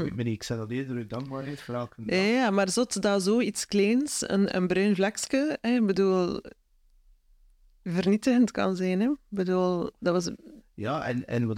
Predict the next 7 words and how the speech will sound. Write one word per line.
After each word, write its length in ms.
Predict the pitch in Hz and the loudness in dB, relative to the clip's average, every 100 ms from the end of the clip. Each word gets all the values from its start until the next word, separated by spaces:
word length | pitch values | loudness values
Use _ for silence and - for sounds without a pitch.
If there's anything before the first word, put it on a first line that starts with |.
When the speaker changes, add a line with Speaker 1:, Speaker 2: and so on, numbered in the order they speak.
| 113 | -4
Speaker 1:
ik 120 | 120 101 | -6 -4
niet 140 | 98 | -4
wist, 240 | 117 - - | -4 -8 -6
is 160 | 151 | -6
dat 200 | 127 120 | -4 -6
dat, 500 | - 101 98 95 92 - _ _ _ _ | -2 -2 -2 -4 -8 -14 _ _ _ _
allee, 360 | - 110 113 | -6 -4 -4